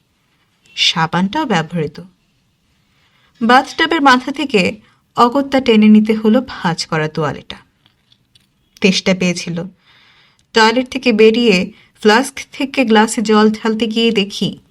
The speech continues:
সেটাও ভর্তি নয় পুরোপুরি। তখন মনে হলো,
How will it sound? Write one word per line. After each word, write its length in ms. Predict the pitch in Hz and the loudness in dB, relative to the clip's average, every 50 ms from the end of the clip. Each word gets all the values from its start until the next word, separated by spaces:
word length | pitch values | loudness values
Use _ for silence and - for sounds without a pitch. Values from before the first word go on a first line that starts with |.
| _ _ _ _ _ - | _ _ _ _ _ -10
সেটাও 460 | - - - 233 220 220 294 359 349 | -8 -6 -2 0 0 0 0 -2 -4
ভর্তি 360 | 262 - 220 214 214 - 220 190 | -2 -2 -2 -4 -2 -2 -2 -2
নয় 180 | 170 - - - | -2 -4 -6 -10
পুরোপুরি। 480 | - 160 156 156 156 - 90 82 82 - _ _ _ _ _ _ _ _ _ _ _ _ _ _ _ _ _ _ _ _ _ _ _ _ _ _ _ _ _ _ _ _ | -8 -8 -8 -8 -10 -12 -16 -18 -20 -20 _ _ _ _ _ _ _ _ _ _ _ _ _ _ _ _ _ _ _ _ _ _ _ _ _ _ _ _ _ _ _ _
তখন 300 | - 156 185 185 - 269 262 | -8 -8 -6 -4 0 2 2
মনে 220 | 262 269 262 247 254 | 4 4 4 4 4
হলো, 300 | - 262 247 233 226 | 4 2 2 2 2